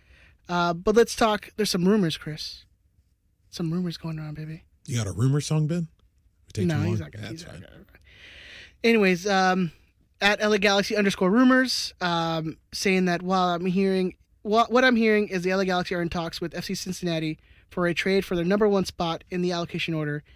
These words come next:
Speaker 1: A name that has popped up to sign with that number one spot, dot, dot, dot, is Chris's,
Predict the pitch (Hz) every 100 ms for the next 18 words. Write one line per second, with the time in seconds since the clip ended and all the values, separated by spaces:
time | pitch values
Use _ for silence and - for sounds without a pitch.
0 | _ _ _ 190 185 196 208 202 185 175
1 | - 180 175 185 - 175 - 185 185 190
2 | - - 190 190 185 196 208 220 226 220
3 | - 233 220 - _ _ _ _ 165 156
4 | 151 - 170 170 - - _ _ _ _
5 | 180 - - 196 175 170